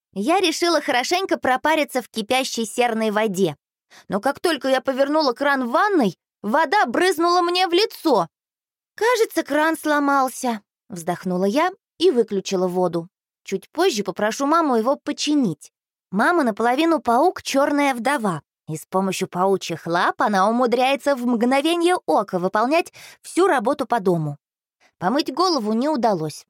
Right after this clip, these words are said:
поэтому я принялась искать щетку из дикой ежевики,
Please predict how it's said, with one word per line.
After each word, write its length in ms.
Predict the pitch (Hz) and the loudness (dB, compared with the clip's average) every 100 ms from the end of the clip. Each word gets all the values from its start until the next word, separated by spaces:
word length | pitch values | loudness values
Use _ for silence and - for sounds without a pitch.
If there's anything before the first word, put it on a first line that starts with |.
| _ | _
поэтому 360 | - 453 427 403 | -2 -2 0 0
я 140 | 466 | 0
принялась 440 | 453 320 285 302 294 | 0 0 0 0 -2
искать 320 | 247 277 247 | -4 -4 -2
щетку 360 | - 320 - | -4 -4 -2
из 140 | 220 196 | -2 0
дикой 280 | 233 - 233 | -4 -4 -2
ежевики, 640 | 220 208 262 381 - | 0 -2 0 0 0